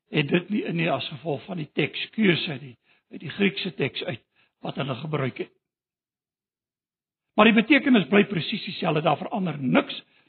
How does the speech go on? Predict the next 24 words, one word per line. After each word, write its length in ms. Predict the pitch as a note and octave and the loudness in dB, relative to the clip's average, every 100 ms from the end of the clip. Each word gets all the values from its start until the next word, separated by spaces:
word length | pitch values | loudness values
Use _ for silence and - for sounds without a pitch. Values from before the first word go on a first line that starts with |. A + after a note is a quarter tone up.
| _ _ | _ _
aan 120 | E3+ | -2
die 60 | F3 | -2
betekenis 540 | E3+ E3+ D3+ E3+ D3 - _ _ _ - | -2 -2 -2 -4 -6 -10 _ _ _ -4
van 200 | E3+ C3+ _ _ - | -2 -4 _ _ -4
hierdie 320 | D3 D#3+ E3+ | -2 0 0
gedeelte 540 | A#2 C#3+ D3+ D3+ - D#3+ | -2 -4 -2 -4 -6 -8
nie. 140 | C#3 - _ _ _ _ | -10 -14 _ _ _ _
Nou 300 | D#3 G3+ F4 - - - | 6 8 8 4 -4 -2
kom 300 | A#3+ A3+ G#3+ G#3 | 4 6 4 4
die 100 | F#3 | 2
apostel 540 | - G#3 E3+ - G3 | 0 -2 -4 -4 -6
Paulus 320 | G#3 F#3+ E3+ - | 2 2 2 -2
en 120 | E3+ | -2
maak 280 | D#3 D#3 D#3+ | 4 4 4
hy 140 | F3 D3+ | 0 -2
'n 80 | - | -4
toepassing. 500 | G3 F#3+ B2+ F3+ F#3 _ _ _ - - | -10 -8 -6 -8 -12 _ _ _ -20 2
Hy 160 | F#3+ D#4 - | 4 4 0
vra 240 | C#4 C4+ | 0 2
nou 260 | B3+ A#3 G4+ | 4 4 0
in 80 | F#3 | -4
sy 160 | F#3+ G3 | -6 -6
konklusie, 580 | A3 G3 B3 - G#3+ - _ - | -6 -6 -8 -6 -8 -10 _ -2
nou 220 | A#3+ C4 | 4 6